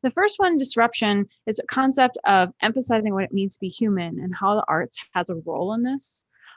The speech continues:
followed by action, which is specifically focused on what institutions' actions can be, um, utilized and focused on to reshape and provide space and access for individuals, and then followed up with change. And this specifically is actually more self-reflective,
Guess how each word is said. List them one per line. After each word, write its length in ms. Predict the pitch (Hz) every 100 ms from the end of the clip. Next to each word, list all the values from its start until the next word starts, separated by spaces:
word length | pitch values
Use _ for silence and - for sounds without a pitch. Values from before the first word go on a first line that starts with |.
| _
followed 320 | 247 220 226
by 160 | 208 208
action, 640 | - 202 226 - 226 208 247
which 180 | 233
is 100 | 233
specifically 500 | 226 294 370 392 370
focused 320 | 359 254 262 254
on 100 | 220
what 140 | 214
institutions' 880 | 208 202 190 - 214 214 277 277 285 -
actions 580 | 269 285 - 302 311 294
can 160 | 320
be, 300 | 320 311 311 -
um, 360 | 262 269 262 254 - - _
utilized 680 | 262 269 277 269 277 277 -
and 160 | - 196
focused 320 | 226 233 247
on 220 | 247 233
to 100 | 233
reshape 480 | 202 208 - 277 214 -
and 100 | 202
provide 320 | 208 190 185
space 320 | - 185 190
and 100 | 156 -
access 720 | 156 - - 277 262 - -
for 80 | 262
individuals, 540 | 254 254 262 277 285 - _ _ _ -
and 120 | 240
then 140 | 247 247
followed 380 | - 320 339
up 140 | 254 240
with 380 | 202 190 202 208 _
change. 480 | - 349 330 185 196 -
And 100 | 262
this 120 | 392
specifically 560 | - 415 349 311 285
is 100 | 240
actually 300 | 208 208 220
more 240 | 208 190 180
self-reflective, 760 | - 202 185 175 - - -